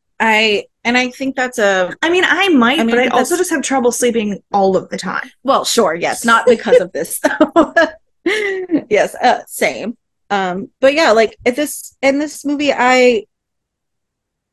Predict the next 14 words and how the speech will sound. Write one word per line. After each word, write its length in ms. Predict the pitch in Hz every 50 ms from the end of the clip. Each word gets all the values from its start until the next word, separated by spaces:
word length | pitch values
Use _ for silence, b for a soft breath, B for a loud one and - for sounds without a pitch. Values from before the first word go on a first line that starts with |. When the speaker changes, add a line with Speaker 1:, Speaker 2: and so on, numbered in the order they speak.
| -
Speaker 1:
I'm 180 | 226 254 262 269
a 60 | 277
little, 560 | 269 262 269 269 277 294 285 294 285 285 - _ _ _ _ _ _ _ _ _ _ _ -
now 280 | 226 233 233 208 208 214
that 100 | 240 254
I've 100 | 269 262
seen 220 | - - 151 123
it, 160 | 104 - - - 240 226 _ _ _ -
I'm 100 | 220 233
a 80 | 208 208
little 280 | 190 202 202 214 220
shocked 380 | 233 - - 190 147 - - -
to 60 | 202
see 440 | - - - 160 156 147 147 151 -